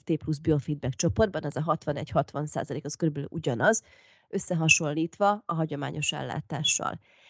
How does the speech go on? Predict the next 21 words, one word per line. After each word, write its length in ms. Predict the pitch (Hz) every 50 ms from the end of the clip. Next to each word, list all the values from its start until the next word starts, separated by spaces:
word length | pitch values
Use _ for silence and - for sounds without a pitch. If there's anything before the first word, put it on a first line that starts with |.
| - _
Ez 180 | _ 170 175 -
a 60 | 196
javulás 720 | 190 202 208 202 208 233 220 214 220 240 254 - - - - _ _
az 140 | - 196 -
ötvenkettedik 920 | 208 226 - - 180 175 - - 196 196 - - - 165 165 170 175 - -
hétig 600 | - - 190 170 160 165 - - - 165 151 - - _ _ _
is 220 | 170 147 - -
fennmaradt. 840 | - 175 151 139 135 135 113 110 95 85 85 - - _ _ - - - - _
Az 160 | - 196 -
összes 340 | - 320 - - 214 214 -
másodlagos 600 | - 226 240 - - 185 185 170 - 170 175 -
klinikai 460 | - 214 220 202 - - 165 156 156 -
eredmény 440 | - 170 170 165 175 180 185 175 165
hasonló 480 | 185 220 190 - - 165 160 156 151 151
volt 220 | 147 151 165 -
az 100 | 180 -
elsődleges 600 | 151 180 185 - - 165 156 147 143 135 143 -
eredményhez, 840 | - - 151 151 147 165 175 175 170 180 185 208 220 214 - - - _
nagy 280 | - 190 208 208 214 226
és 200 | - 202 170 -
tartós 400 | - 196 180 180 - 170 151